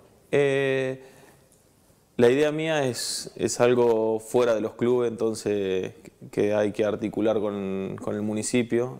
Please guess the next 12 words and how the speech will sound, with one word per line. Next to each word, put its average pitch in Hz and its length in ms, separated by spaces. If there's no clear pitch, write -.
un 107 80
año 104 220
complicado, 107 560
para, 95 320
pero 104 160
bueno, 107 260
estoy 113 220
haciendo 113 280
un 110 60
proyecto 113 460
para 104 160
presentar 113 640